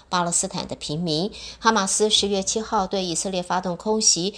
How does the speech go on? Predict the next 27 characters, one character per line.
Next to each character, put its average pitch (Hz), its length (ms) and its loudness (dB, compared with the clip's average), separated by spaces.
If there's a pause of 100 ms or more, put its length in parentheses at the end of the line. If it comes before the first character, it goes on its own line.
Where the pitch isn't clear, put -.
(260)
那 190 80 -4
么 165 460 0
这 190 100 -4
个 160 400 -2
突 214 240 -2
袭 196 160 0
造 202 260 0
成 180 160 -4
一 - 140 -2
千 196 180 -4
四 - 140 0
百 160 160 0
人 147 160 -2
丧 196 220 4
命 165 180 -6
以 135 120 -8
来， 131 220 -2
加 175 200 -4
萨 175 180 -2
走 131 220 -4
廊 123 120 -4
的 196 100 -2
冲 226 260 -2
突 165 200 0
到 165 200 -4
现 143 180 -2
在 - 220 -6